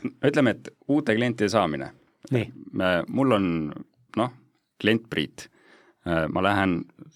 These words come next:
Speaker 1: äh, selle turundusautomaatika platvormile, ma ütlen, teen selle nii-öelda audience'i või segmendi,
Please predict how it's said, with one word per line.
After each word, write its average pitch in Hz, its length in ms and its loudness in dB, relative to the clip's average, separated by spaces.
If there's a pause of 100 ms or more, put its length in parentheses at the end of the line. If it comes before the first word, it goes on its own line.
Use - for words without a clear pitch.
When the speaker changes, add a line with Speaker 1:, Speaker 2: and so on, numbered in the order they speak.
Speaker 1:
äh, 90 280 2
selle 82 260 -2
turundusautomaatika 87 880 -2 (280)
platvormile, 98 680 2 (720)
ma 90 200 2
ütlen, 85 460 -2 (180)
teen 82 400 0 (380)
selle 80 240 2
nii-öelda 78 380 0 (380)
audience'i 101 580 2 (260)
või 82 140 2 (140)
segmendi, 90 500 0